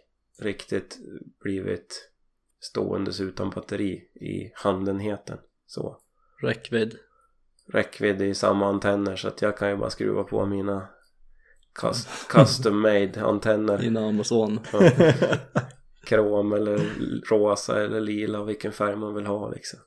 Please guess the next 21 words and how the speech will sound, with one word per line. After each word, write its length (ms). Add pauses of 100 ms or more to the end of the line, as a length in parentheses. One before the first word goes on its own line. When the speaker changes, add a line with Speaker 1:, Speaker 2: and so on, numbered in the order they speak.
(760)
Speaker 2:
Ja. 240
Speaker 3:
När 220
ni 160
ser 340
liksom 360
så 120
här: 220
"Oj, 240
har 180
de 120
monterat 600
upp 80
en 160
ny 180
telefonmast 880
här 240
runt, 300
Speaker 2:
<laughs> 120
Speaker 3:
eh, 160 (260)
Undersåker?" 680
Speaker 2:
Ja. 220